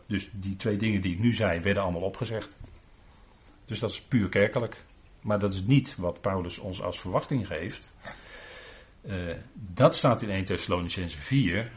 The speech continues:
En als wij mogen begraven, dan lezen wij op het graf één Thessalonicense vier. En dat is terecht. Want dat is de verwachting voor een gelovige.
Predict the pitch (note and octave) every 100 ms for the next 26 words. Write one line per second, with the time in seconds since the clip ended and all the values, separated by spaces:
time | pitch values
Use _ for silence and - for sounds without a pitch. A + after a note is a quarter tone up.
0 | - - F#2 F2 F2 - - - - -
1 | - - E2 F#2 A2+ B2 G#2 - - -
2 | - A2+ F2+ F#2+ G#2+ G#2+ F2 F2 - -
3 | F#2 F#2 E2 D#2+ G#2+ G#2+ F2 F2+ G2 F#2+
4 | F2+ A2 A2+ F2+ E2+ G2 G#2 A2 - E2
5 | - - D3+ A#2 G2 E2 D#2 D#2+ D#2 D#2
6 | F#2 G2 - - - - F2+ G2 - -
7 | F2+ - - - - - - - E2 F#2+
8 | G#2 F2 E2+ - E2 E2 - E2 D#2+ D#2+
9 | - F2 D#2 D2+